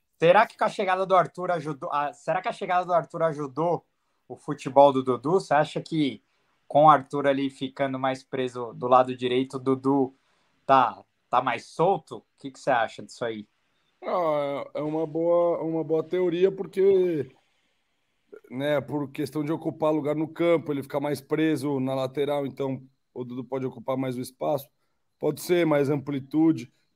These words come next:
Speaker 2: Eu não acho que é necessariamente, eu acho que o, pra mim é comum, e, e eu até ba-, defendi isso em outras lives, o Dudu começa a jogar na segunda metade do ano, é, né, é,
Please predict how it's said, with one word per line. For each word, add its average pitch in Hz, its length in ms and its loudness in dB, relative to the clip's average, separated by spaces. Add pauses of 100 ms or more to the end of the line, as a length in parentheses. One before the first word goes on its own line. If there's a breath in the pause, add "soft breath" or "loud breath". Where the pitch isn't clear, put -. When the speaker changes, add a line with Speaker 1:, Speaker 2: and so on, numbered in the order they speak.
Speaker 2:
Eu 127 80 -8
não 156 100 0
acho 165 140 -4
que - 80 -4
é 170 40 2
necessariamente, 180 760 0
eu 135 60 0
acho 131 120 -8
que 143 180 -2 (100)
o, 131 460 -2 (600)
pra 135 160 4
mim 143 180 4
é 156 60 6
comum, 175 540 6 (240)
e, 123 300 -2
e 117 80 -6
eu 123 140 4
até 120 220 2
ba-, 123 160 2
defendi 117 460 -4
isso 117 180 -10
em 117 40 -4
outras 113 340 0
lives, 113 420 2 (400)
o 147 80 -2
Dudu 160 260 4
começa 156 420 2
a 160 40 -2
jogar 123 400 4
na 147 140 0
segunda 139 360 -6
metade 139 360 -4
do 160 200 4
ano, 90 340 2 (280)
é, 98 240 0
né, 95 400 -4 (500)
é, 92 500 0